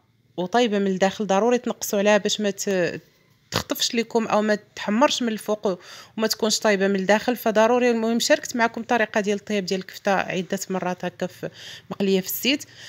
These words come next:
ما تنديروش الزيت بزاف. وهنا تيكون الروز ديالي وجد، فتنضيف ليه هذيك الخضيره اللي نسمناها بهذيك الكفته او دمجناها مع هذيك الكفته،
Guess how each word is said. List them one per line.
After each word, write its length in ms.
ما 80
تنديروش 380
الزيت 360
بزاف. 360
وهنا 180
تيكون 320
الروز 240
ديالي 380
وجد، 320
فتنضيف 580
ليه 260
هذيك 320
الخضيره 640
اللي 340
نسمناها 600
بهذيك 400
الكفته 340
او 520
دمجناها 560
مع 220
هذيك 240
الكفته، 440